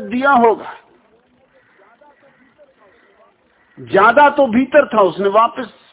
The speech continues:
खींच लिया हाथ। और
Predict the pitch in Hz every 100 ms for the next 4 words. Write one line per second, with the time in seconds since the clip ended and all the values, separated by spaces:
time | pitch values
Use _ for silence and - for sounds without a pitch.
0 | - 202 175 175 160 139 120 92 - _
1 | _ _ _ _ _ _ _ _ _ _
2 | _ _ _ _ _ _ _ _ _ _
3 | _ _ - 127 151 165